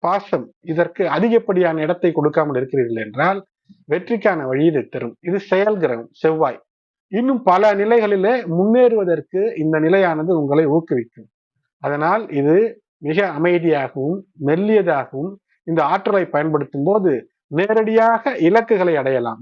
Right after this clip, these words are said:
டைரக்ட் கோல்ஸை நீங்கள் அடைய முடியும். ஆகையினாலே அந்த நோக்கத்தை நீங்கள் அடைவதற்கு காம இச்சையை தவிர்க்க வேண்டும். அதற்கான வாய்ப்புகளையும் இந்த கிரகநிலை தரும். அதுதான் இதனுடைய சோதனை.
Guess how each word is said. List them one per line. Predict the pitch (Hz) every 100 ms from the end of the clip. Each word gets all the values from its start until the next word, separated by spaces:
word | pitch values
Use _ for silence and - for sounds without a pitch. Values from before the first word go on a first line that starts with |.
| 117
டைரக்ட் | 151 175 185 - _ _
கோல்ஸை | 185 196 196 196 175
நீங்கள் | 156 170
அடைய | 139 151 143
முடியும். | 120 113 107 - _ _ _ -
ஆகையினாலே | 147 160 156 170
அந்த | 214 180
நோக்கத்தை | 147 208 220 214 - 196 226
நீங்கள் | 180 147 139
அடைவதற்கு | 131 170 160 139 123 - 185 196 _ _ _ _ -
காம | 160 196
இச்சையை | 196 170 - 139
தவிர்க்க | 131 139 160 160
வேண்டும். | 127 120 123 170 170 _ _ _ _ _
அதற்கான | - 170 196 175 160
வாய்ப்புகளையும் | 165 226 226 233 208 226 220
இந்த | 185
கிரகநிலை | 165 165 175 160 135
தரும். | - 139 127
அதுதான் | 139 160 196 208
இதனுடைய | 170 156 151 175
சோதனை. | 175 170 139